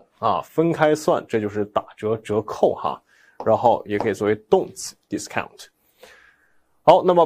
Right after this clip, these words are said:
purchase，注意这个重音位置，purchase，购买就等于 to buy，啊，等于 to buy，购买，这是比较书面用语啊，不要用在口语中。上次我跟老外说话说到这个 purchase，老外会觉得很奇怪，你为什么说 purchase？Just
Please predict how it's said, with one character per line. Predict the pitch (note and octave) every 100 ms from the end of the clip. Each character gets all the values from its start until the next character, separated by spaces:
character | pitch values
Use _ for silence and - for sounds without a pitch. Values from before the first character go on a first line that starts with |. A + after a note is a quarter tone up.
| D#3
purchase， | A3+ B3 - B2+ G2+ - _
注 | - C3
意 | G2
这 | A#2
个 | G2+
重 | C3+
音 | A#2+
位 | A#2
置， | -
purchase， | - - - G#2 - - _ _ _ _
购 | - C#3
买 | G2 D#2+ A2+
就 | - B2+
等 | F#2 E2+
于 | G#2+
to | - A#2+
buy， | D3+ D3 - -
啊， | G#2+ A2+ G#2+ D#2+ - _ _ _
等 | -
于 | -
to | -
buy， | G#2+ -
购 | - C3
买， | G#2 - F#2+ A#2+ -
这 | - E3
是 | D#3+
比 | C#3+
较 | G#2
书 | - -
面 | A3 C#4
用 | D#3+ A#2+
语 | G2+
啊， | D2 E2+ -
不 |
要 | B2
用 | D3+ D#3
在 | B2+
口 | - A#2
语 | C#3
中。 | G#2 F#2+ - _
上 | E3 D3+
次 | D3
我 |
跟 | A2 C#3
老 | F#2+
外 | A2+
说 | -
话 | C3 B2
说 | -
到 | A#2 A2+
这 | G#2+
个 |
purchase， | - B2+ C3 - - -
老 | F2+ F#2+
外 | A2
会 | A2
觉 | G#2+
得 | A#2+
很 | G2
奇 | - G2+
怪， | A2
你 | G2+
为 | G#2+ D#3+
什 | A#2
么 | A2+
说 | - -
purchase？Just | - B2+ - - - _ _ _ - D3+ - -